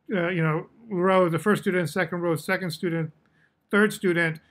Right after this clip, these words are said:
and then the columns correspond to, for example, the age, if they're male or female, or what year they are, if they're undergraduate, graduate, and what their major is, for example. Okay, and I've encoded some of the information of, uh,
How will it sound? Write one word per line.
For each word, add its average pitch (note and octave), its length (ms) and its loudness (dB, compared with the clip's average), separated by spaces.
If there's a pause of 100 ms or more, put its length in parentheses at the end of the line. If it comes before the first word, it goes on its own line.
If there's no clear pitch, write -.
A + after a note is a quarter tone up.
and E3+ 140 0
then E3+ 340 2 (160)
the E3 80 -4
columns G3+ 460 2
correspond E3+ 560 -2
to, E3 180 -2
for D#3 140 -6
example, D3+ 440 -2
the D3 220 -8
age, F3+ 600 0 (200)
if C#3+ 140 -6
they're D3 120 -2
male E3 300 2
or C3+ 100 -2
female, F#3+ 800 0 (180)
or D3+ 140 -2
what C#3+ 240 -2
year G3+ 280 4
they F#3 200 4
are, F3 460 4
if C#3+ 100 -8
they're D3+ 100 -4
undergraduate, E3+ 560 -2
graduate, E3 480 -2
and C#3+ 140 -4
what C#3 100 -6
their C#3 120 -8
major C#3 340 -8
is, B2+ 100 -16
for C#3+ 200 -8
example. C3 480 -12 (160)
Okay, F3+ 240 -8 (340)
and F3 180 -2
I've F3 200 0
encoded G3 760 4 (180)
some F#3 200 -4
of F3+ 100 -2
the F3 80 2
information E3+ 680 0
of, D#3 200 -2
uh, D#3 180 0